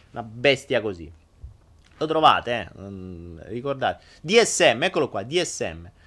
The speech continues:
Eh, Alessandro la Terza, ora siamo al D S M cinque, il primo D S M contava solo centotrentatré pagine di malattie, solo il primo,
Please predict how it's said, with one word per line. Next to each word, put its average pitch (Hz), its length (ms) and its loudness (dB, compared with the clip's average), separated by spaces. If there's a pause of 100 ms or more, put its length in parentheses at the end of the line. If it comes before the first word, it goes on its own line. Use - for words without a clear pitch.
(320)
Eh, 113 100 -4
Alessandro 165 680 4
la 180 100 4
Terza, 139 380 2
ora 190 200 6
siamo 170 260 2
al 156 100 2
D 175 120 -2
S 165 280 -2
M 156 180 -4
cinque, 226 460 0
il 143 80 -4
primo 208 400 0
D 147 180 -2
S - 220 -4
M 131 440 0
contava 156 460 0
solo 156 300 0
centotrentatré 139 1000 -2
pagine 135 480 2
di 117 80 -6
malattie, 107 500 -6
solo 90 580 -6
il - 120 -14
primo, 95 480 -8